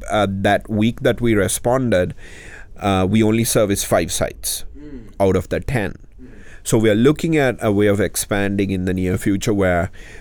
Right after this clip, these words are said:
Speaker 1: we're gonna have maybe additional trailers so that if there is a disaster, we can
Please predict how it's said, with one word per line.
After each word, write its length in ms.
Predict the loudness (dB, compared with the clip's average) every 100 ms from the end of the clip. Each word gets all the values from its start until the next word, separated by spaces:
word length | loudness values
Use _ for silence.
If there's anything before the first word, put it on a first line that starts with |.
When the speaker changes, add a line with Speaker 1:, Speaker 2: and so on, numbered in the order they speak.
| -2
Speaker 1:
we're 120 | 0
gonna 140 | 0 0
have 480 | 0 0 -2 -6
maybe 440 | -2 0 0 2 2
additional 600 | 0 0 -2 -2 -2 -4
trailers 540 | -2 0 2 2 0
so 100 | 0
that 160 | 0 -2
if 180 | -4 -2
there 280 | 2 2
is 260 | 2 0 2
a 60 | 2
disaster, 880 | 2 2 0 0 -2 -2 -2 -2 -6 -12 -16 -16 -14 -4
we 200 | 0 2
can 380 | 2 0 0